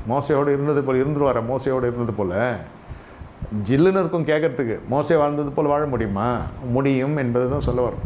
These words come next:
"உன்னை கரைப்படுத்திக்காத பார்த்துக்கோன்னு" சொல்றாரு ஆண்டவர். பாவம் பண்ணாதான் விசுவாசிக்கு பாவம்னு உரைக்கும்.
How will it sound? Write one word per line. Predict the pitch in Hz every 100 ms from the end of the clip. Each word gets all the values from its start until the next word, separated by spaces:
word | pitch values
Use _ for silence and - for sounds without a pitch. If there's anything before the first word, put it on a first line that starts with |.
| - - - -
"உன்னை | 143
கரைப்படுத்திக்காத | 139 143 151 160 143 147 156 165
பார்த்துக்கோன்னு" | 135 123 131 135 147
சொல்றாரு | 120 117 113 104
ஆண்டவர். | 110 107 95 - - - - - - - - - - - - - -
பாவம் | 139 165 170
பண்ணாதான் | 147 156 165 175 156
விசுவாசிக்கு | 151 165 147 139
பாவம்னு | 139 147 156
உரைக்கும். | 139 131 127 135 120